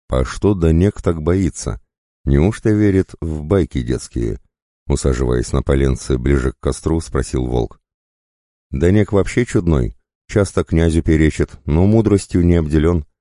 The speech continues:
ответил Ольгик, забирая у волка чарку. Ольгик зачерпнул ещё горячего мёда,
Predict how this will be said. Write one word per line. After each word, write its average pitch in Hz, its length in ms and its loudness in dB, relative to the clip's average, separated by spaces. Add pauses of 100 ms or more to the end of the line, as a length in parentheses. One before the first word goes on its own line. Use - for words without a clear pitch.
(300)
ответил 62 560 -2
Ольгик, 80 500 0
забирая 69 560 0
у 65 100 2
волка 62 340 -4
чарку. - 420 -6 (880)
Ольгик 65 400 0
зачерпнул 65 560 0
ещё 62 200 -4
горячего 64 440 -2
мёда, 67 360 0